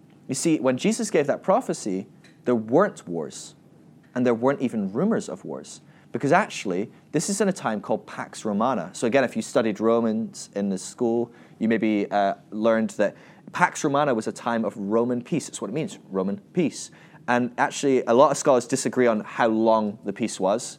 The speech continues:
It depends on your definition of peace, <laughs> right? Um, but most scholars would agree that it was at least thirty, forty years, and it could have been as much as about a hundred and twenty years where there was no known wars on the known planet.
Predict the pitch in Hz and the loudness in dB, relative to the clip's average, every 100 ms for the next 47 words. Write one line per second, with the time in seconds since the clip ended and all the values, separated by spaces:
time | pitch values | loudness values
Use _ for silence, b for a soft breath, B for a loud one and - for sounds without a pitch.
0 | - 98 - 110 104 98 95 B 104 101 | -10 -10 -2 -2 0 0 -2 B -8 -8
1 | - - - 101 - 92 - 110 - 98 | -4 -4 -2 -6 -6 -10 -6 -6 -4 -4
2 | - 139 B B B 131 127 107 B B | -2 -2 B B B 4 4 4 B B
3 | B - 131 - B 127 165 185 175 156 | B 2 2 0 B 4 4 6 4 4
4 | 151 131 123 120 110 95 92 123 110 127 | 4 2 4 2 2 0 -2 0 2 2
5 | 180 190 - 156 147 156 - 151 143 120 | 2 0 0 2 2 2 2 2 4 2
6 | 98 95 - 113 - - 160 160 123 107 | 2 0 -2 -6 -6 -2 0 0 0 0
7 | 113 107 117 - - 110 - 101 - - | 0 -2 -2 -4 -8 -8 -6 -6 -6 -10
8 | 127 127 - 113 - 107 104 104 95 82 | -10 -8 -6 -6 -4 -4 -2 -2 -2 -2
9 | 101 98 107 101 107 110 131 160 165 127 | -2 0 -2 -2 -2 0 2 2 0 -2
10 | 123 127 123 117 131 120 95 - - 104 | 0 0 0 0 2 2 0 -4 -4 -2
11 | 104 110 104 98 - 120 95 | 0 2 2 0 -2 -2 -2